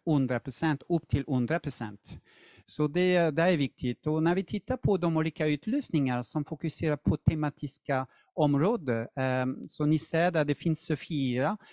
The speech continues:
Och det vi fokuserar på idag, det är X C C S, som handlar om elektroniska komponenter och system, med en utlysning som är öppen nu och som stänger om ungefär en månad. Så ni är varmt välkomna att kontakta oss för att, eh, få mer information om det.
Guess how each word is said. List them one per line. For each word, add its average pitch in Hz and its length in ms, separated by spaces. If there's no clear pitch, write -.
Och 143 220
det 165 400
vi 143 180
fokuserar 151 560
på 214 260
idag, 147 240
det 143 80
är 143 100
X - 180
C - 120
C 117 220
S, 175 180
som 151 180
handlar 139 200
om 135 140
elektroniska 143 600
komponenter 135 600
och 196 60
system, 131 480
med 127 160
en 127 80
utlysning 135 520
som 131 200
är 127 80
öppen 156 380
nu 139 140
och 127 140
som 127 200
stänger 120 400
om 127 180
ungefär 123 380
en 123 160
månad. 117 360
Så - 160
ni 151 180
är 147 40
varmt 175 300
välkomna 180 460
att 147 120
kontakta 160 460
oss - 340
för 139 80
att, - 280
eh, 131 240
få 139 240
mer 135 120
information 139 640
om 143 140
det. 107 160